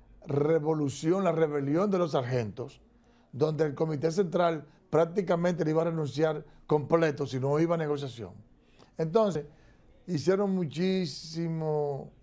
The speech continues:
barajeo para que Domingo Contreras, que hizo una decente presentación,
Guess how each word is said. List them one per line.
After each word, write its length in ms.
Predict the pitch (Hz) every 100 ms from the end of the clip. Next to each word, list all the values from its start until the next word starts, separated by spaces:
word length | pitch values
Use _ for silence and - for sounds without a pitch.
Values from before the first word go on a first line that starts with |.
| -
barajeo 760 | 135 135 135 131 147 143 131 131 - - _
para 260 | 135 143 139
que 360 | 151 139 - - _ -
Domingo 460 | 135 156 170 196 196
Contreras, 520 | 196 165 165 143 131
que 240 | 143 135 139
hizo 460 | 175 214 202 - - - - -
una 560 | 143 156 180 170 156 131 - _ _ _ - 120
decente 680 | 147 139 - 175 165 156
presentación, 840 | 139 127 135 127 120 131 127 98